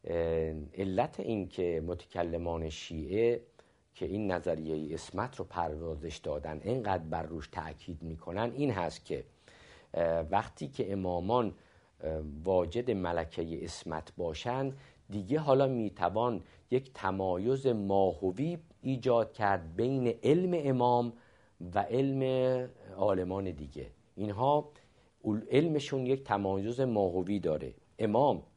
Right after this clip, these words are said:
به واسطهٔ این که مصونیت ذاتی در برابر گناه و خطا داره، لاجرم علمش خطا ناپذیر هست.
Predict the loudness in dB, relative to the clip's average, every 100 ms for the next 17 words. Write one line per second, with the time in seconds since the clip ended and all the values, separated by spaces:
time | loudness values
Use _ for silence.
0 | _ _ _ _ _ _ -20 -20 -4 0
1 | 6 6 6 -2 0 0 0 0 -2 0
2 | 2 0 0 -12 -20 -6 0 0 0 -8
3 | -4 -2 -2 0 0 0 -2 -2 2 4
4 | 2 -2 -6 0 2 2 2 0 2 2
5 | 0 2 0 -4 -18 -20 -20 _ -8 -4
6 | -2 0 2 2 0 -2 -2 -2 -4 0
7 | 0 2 2 2 4 4 4 0 -20 -20
8 | _ _ -4 2 4 2 2 0 0 -2
9 | 2 2 2 0 0 -2 -6 -6 0 0
10 | 0 -2 -4 -6 -6 -8 -8 -12 -14